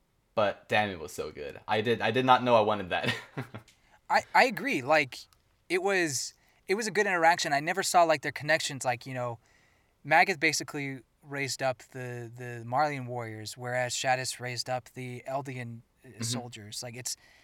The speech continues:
Speaker 2: you know, it's kinda poetic that they both died in that way. And so I, and so, like I said, I appreciate and I'm satisfied with that, uh, death, like, the poetic ending.
Speaker 1: Mm.
Speaker 2: But I don't know. I just, it, it kinda, it felt,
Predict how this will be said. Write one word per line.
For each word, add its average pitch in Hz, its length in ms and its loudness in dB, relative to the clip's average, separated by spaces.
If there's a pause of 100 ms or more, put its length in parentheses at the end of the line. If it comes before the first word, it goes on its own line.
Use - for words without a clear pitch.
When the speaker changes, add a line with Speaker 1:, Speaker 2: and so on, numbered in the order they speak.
(200)
Speaker 2:
you 147 80 -6
know, 143 140 2
it's 139 100 -4
kinda 156 180 -2
poetic 147 420 0
that 127 100 -14
they 131 80 -10
both 131 320 -8
died 135 240 0
in 123 80 -8
that 120 160 -6
way. 123 100 -6
And 123 100 -8
so 196 100 6
I, 165 100 4 (320)
and 180 100 -4
so, 220 80 6
like 208 140 8
I 180 40 4
said, 165 160 4
I 143 40 6
appreciate 185 760 2 (560)
and 147 360 4
I'm 143 160 -2
satisfied 165 520 6
with 139 300 -2 (840)
that, 135 340 2
uh, 123 220 -6 (200)
death, 147 260 4
like, 127 140 -6
the 127 80 -6
poetic 135 420 -4
ending. 123 360 -4 (520)
Speaker 1:
Mm. 101 200 -8 (160)
Speaker 2:
But 123 260 -2
I 139 80 -4
don't 135 100 -4
know. 123 100 -2
I 117 140 -2
just, 127 360 -8 (580)
it, 151 180 -8
it 160 160 -4
kinda, 180 340 -2 (260)
it 151 140 -6
felt, 165 480 6